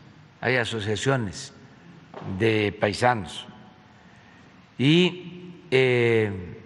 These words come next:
pues es complicado el poderse reunir con todos, pero, eh, constantemente tengo información de lo que sucede,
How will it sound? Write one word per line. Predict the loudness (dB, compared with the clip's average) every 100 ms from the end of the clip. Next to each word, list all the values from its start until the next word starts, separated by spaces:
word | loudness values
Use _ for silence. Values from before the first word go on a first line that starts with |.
| -20 -8
pues | -2 2
es | 2 0 -8 -16 -20 -20 -20 -20 -8
complicado | -2 0 0 2 4 4 2
el |
poderse | -6 -4 -4 -2 0 0 -2
reunir | -4 -4 -4 -4
con | -4 -2
todos, | 2 2 2 -4 -12 -18 -20 -20 -20 -20 -20 -20 -20 -20 _ 4
pero, | 6 6 4 2 0 -10 -16 -18 -20 -20 -20 -20 -10 2
eh, | 4 4 2 2 2 2 -2
constantemente | 0 0 4 2 2 -2 0 -2 -6 -12 -14 -20 -20 -20 -20 -20 -20 -20 -2
tengo | 0 0 -2 -4 -4
información | -4 -4 -2 -2 0 0 0
de | -2
lo | -4
que | -8
sucede, | -6 0 2 2 0 -2 -4 -14